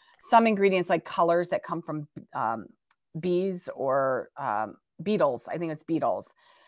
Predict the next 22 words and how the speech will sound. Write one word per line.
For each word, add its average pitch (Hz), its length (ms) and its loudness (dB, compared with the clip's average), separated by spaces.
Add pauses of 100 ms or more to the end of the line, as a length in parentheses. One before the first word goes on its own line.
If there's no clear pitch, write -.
(260)
um, 165 240 4
that 185 140 2
can 202 180 -6
still 180 220 -2
be 170 100 -4
used 160 480 0
in, 139 480 -8 (140)
uh, 135 260 -8
vegan 165 300 -2
products. 160 560 -2 (500)
But 240 160 6
the 254 160 0
other 320 240 2
problem 233 480 0
that 180 100 2
I 165 100 2
found 180 260 -2
with 180 160 -4
vegan 214 240 -4
products 165 420 -2 (120)
is 175 200 -2
that 180 360 2